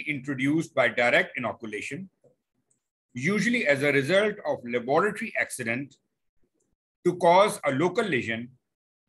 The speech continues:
with involvement of regional lymph nodes. This is called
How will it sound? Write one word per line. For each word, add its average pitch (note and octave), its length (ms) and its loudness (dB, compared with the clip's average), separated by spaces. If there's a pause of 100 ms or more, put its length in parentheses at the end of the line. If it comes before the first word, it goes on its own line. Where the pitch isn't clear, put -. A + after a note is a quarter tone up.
(200)
with E3+ 240 -4
involvement E3+ 720 2
of A2+ 120 -10
regional G3+ 380 0
lymph C3+ 240 -2
nodes. G#2+ 440 -10
This C#3 120 -8
is G3+ 140 -4
called C3+ 300 2